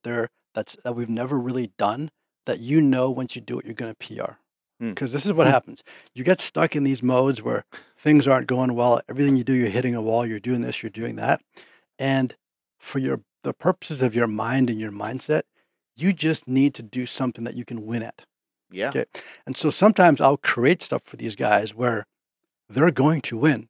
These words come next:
Speaker 1: 'cause it's so unique and so different than what we've done. We don't really have a standard to measure it against. So they go, they do it. It's, it's gut busting, so they feel like they're killing themselves
Speaker 2: <laughs> Right.
Speaker 1: and they feel like they won.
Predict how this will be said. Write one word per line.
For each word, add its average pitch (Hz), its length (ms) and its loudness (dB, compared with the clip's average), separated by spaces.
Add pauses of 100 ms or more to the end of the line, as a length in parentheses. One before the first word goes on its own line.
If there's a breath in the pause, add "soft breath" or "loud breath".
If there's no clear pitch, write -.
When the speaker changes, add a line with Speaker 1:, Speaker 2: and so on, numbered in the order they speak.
Speaker 1:
'cause 120 120 -4
it's - 180 -6
so 156 180 4
unique 151 400 6
and 120 100 -8
so 151 160 4
different 131 380 2
than 120 140 0
what 123 180 -2
we've 120 180 -4
done. 127 240 2
We 135 80 4
don't 175 160 4
really 151 160 0
have 120 160 -2
a 104 40 -6
standard 135 580 0
to 127 140 -4
measure 123 400 0
it 98 80 -6
against. 107 420 -8 (240 soft breath)
So 123 100 -10
they 127 80 -2
go, 143 220 2
they 127 100 -2
do 131 220 -2
it. 131 160 -2 (480 loud breath)
It's, - 260 -10 (220)
it's - 180 -8
gut - 320 2
busting, 139 340 -2
so - 120 -2
they 110 80 0
feel 160 220 4
like 147 100 0
they're - 100 -8
killing 160 320 2
themselves 113 460 0
Speaker 2:
<laughs> - 20 -2
Right. 98 240 -2
Speaker 1:
and 151 420 6 (960)
they 135 100 0
feel 170 160 6
like 151 140 8
they 131 120 2
won. 156 460 6